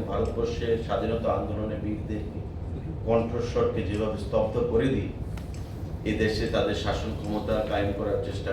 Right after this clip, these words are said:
করেছে, তার বিরুদ্ধে বঙ্কিমচন্দ্র চট্টোপাধ্যায়ের যে বন্দে মাতরম সঙ্গীত বা বন্দে মাতরম গান দেশবাসীকে কিভাবে উদ্বুদ্ধ করেছে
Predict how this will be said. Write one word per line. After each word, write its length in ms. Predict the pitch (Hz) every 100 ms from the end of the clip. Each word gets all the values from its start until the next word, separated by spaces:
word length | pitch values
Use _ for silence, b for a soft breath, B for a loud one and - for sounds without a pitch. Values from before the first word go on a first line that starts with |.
| -
করেছে, 340 | 123 139 139 - - - - - - - - - -
তার 200 | 117 127 120
বিরুদ্ধে 440 | 123 117 - 123 135 135 - - - - - - - - - - 107
বঙ্কিমচন্দ্র 680 | 110 113 123 107 120 117 113 117 117 -
চট্টোপাধ্যায়ের 920 | - 123 117 113 110 107 107 110 110 110 - - - - - - 98
যে 120 | 101 101 98 - - - - - - 95
বন্দে 300 | 107 113 117
মাতরম 400 | 107 101 101 101 98 101
সঙ্গীত 440 | 98 101 113 - -
বা 80 | 95 92
বন্দে 220 | 95 98 98
মাতরম 340 | 95 98 - 98 101
গান 240 | 104 113 - - - - - - - - - - -
দেশবাসীকে 560 | 107 104 113 - - 101 95
কিভাবে 280 | 98 90 92
উদ্বুদ্ধ 320 | - 117 110 - 104
করেছে 360 | 101 98 98